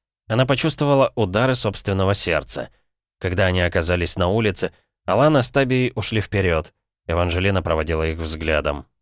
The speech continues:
Табия помахала ей маленькой ладошкой и обняла мать за шею. Маркель с Джадерой и Джейлеем крутились около Эверлинга и Герсия. Она невольно присмотрелась к Герсию, подмечая напряжённые плечи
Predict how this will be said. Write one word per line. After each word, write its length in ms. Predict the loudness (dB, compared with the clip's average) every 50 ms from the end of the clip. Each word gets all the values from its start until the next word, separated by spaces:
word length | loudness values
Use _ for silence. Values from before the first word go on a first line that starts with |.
| _ -2
Табия 320 | -2 0 0 0 -2 -2
помахала 540 | -2 -2 -2 -2 -2 -2 0 0 0 0 0
ей 220 | -2 -2 -4 -4
маленькой 460 | -2 -2 -2 -2 -2 -4 -4 -2 -2
ладошкой 580 | 0 -2 -2 -2 -2 -2 -2 -2 -4 -6 -6 -6 _ _ _ _ _
и 60 | -2
обняла 380 | -2 0 0 0 2 2 0 0
мать 180 | 0 -2 -2
за 160 | -2 -2 -4
шею. 480 | -4 -2 -4 -4 -4 -4 -6 -10 -12 -16 _ _ _ _ _ _ _ _ _ _ _
Маркель 420 | 0 0 0 2 2 0 0 2 2
с 140 | 0 0
Джадерой 600 | 0 0 0 0 0 2 2 2 2 2 2 0
и 240 | -2 -4 -4 -4 -4
Джейлеем 640 | -2 -2 0 0 0 0 0 0 0 0 0 -2 0
крутились 460 | -2 -2 -2 -2 -2 -2 -2 -2 -2
около 380 | -2 -2 0 0 0 0 0 -2
Эверлинга 640 | -2 0 2 2 0 0 0 0 -2 0 -2 -2 -2
и 40 | -2
Герсия. 540 | -2 -2 -2 0 0 -2 -4 -6 -8 -12 -14 _ _ _ _ _ _ _ _ _ -4
Она 180 | 0 2 2
невольно 360 | 2 4 4 2 2 2 0
присмотрелась 760 | 0 0 -2 0 0 0 0 0 2 2 2 2 2 2 0 -2
к 60 | -6
Герсию, 580 | -6 -2 -2 0 0 0 -2 -2 -2 -2 -2
подмечая 520 | -2 -4 -4 -4 -4 -4 -4 -2 -2 -2 -2
напряжённые 600 | -2 -2 -2 -2 -2 -2 -2 -2 -2 -2 -4 -4
плечи 440 | -4 -4 -4 -4 -2 -4 -6 -8